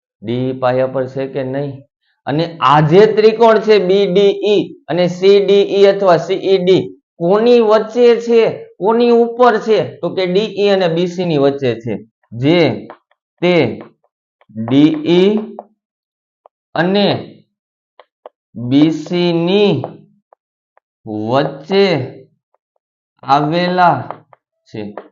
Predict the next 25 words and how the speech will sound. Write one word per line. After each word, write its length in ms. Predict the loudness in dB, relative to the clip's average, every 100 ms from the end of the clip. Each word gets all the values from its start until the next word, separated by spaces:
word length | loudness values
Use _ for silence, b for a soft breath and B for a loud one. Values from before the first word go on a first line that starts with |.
| _ _ _ _
આ 120 | -18 -14
તો 140 | -10
બનાવતા 640 | -8 -8 -4 -4 -4 0 2
આવડવું 380 | 2 2 0 0
જોઈએ. 320 | -2 -2 -4 -8 -16 _ _ _ _ _
ગણિત 320 | -6 -4 -4 -2
વાળાને 420 | -2 -2 -4 -2
ગમે 220 | -2 -2
ત્યાં 220 | -2 -2 -2
જ 40 |
ભેગું 300 | -2 -2 -2
કરી 200 | 0 0
લેવાનું. 340 | 0 -2 -4 -8 -14 _ _ _ _ _ _ _ _ _ _ -6
ત્રિકોણ 760 | -4 -4 -4 -2 0 0 -2 -4 -8 -4
બી 420 | 0 2 2 2 2 -2
ડી 340 | -4 -2 0 -2 -6 -8 -4
ઈ 200 | 0 0 0 -4 -14 _ _
અને 200 | -8 -6
ત્રિકોણ 480 | -6 -6 -6 -6 -6 -6
સી 360 | -6 -2 0 -2 -4
ઈ 180 | -4 -4
ડી 260 | -4 -4 -4
ઈ 160 | -8 -10 -8
પાયો 460 | -2 0 2 2 0 -4 -8
ડી 240 | -2 0